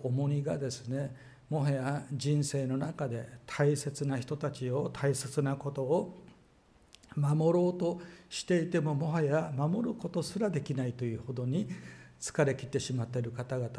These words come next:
も多かったわけですから。ですから、イエス・キリストは体を休ませることも重要。そのこともちゃんと教えてますから。でも、体を休ませることも重要ですけれど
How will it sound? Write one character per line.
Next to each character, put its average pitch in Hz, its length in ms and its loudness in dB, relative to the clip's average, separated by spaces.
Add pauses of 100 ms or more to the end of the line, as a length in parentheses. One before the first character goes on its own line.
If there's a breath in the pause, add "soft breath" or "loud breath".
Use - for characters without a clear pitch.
も 131 180 -6
多 220 160 2
か 214 120 -4
っ 180 100 -4
た 135 100 0
わ 123 100 0
け 120 160 -6
で 101 120 -8
す - 100 -10
か - 140 -10
ら。 104 80 -10 (600 loud breath)
で 165 120 4
す 180 100 0
か 160 120 0
ら、 165 400 4
イ 151 120 2
エ 147 80 6
ス・ 143 200 -4
キ - 140 -8
リ 131 120 -2
ス 139 80 -4
ト 135 180 0
は 160 340 0
体 135 400 0
を 131 100 0
休 117 240 -4
ま 143 140 0
せ 151 160 0
る 139 100 -2
こ 139 140 -8
と 139 140 -4
も 180 180 2
重 135 260 -2
要。 120 360 -2
そ - 120 -6
の 208 80 0
こ 226 100 0
と 214 80 -2
も 170 100 2
ち 151 120 -2
ゃ 147 40 2
ん 143 60 -2
と 123 140 -4
教 - 120 -8
え 143 60 0
て 143 120 -4
ま 123 120 -2
す - 100 -6
か - 140 -8
ら。 107 100 -8 (460 loud breath)
で 185 120 4
も、 165 420 2
体 151 340 2
を 196 100 -2
休 185 240 -2
ま 170 100 -2
せ 165 160 -2
る 143 100 -2
こ 143 140 -8
と 160 120 -6
も 180 140 2
重 147 200 0
要 143 180 2
で 143 120 -2
す - 100 -10
け 147 140 0
れ 123 120 -2
ど 165 280 2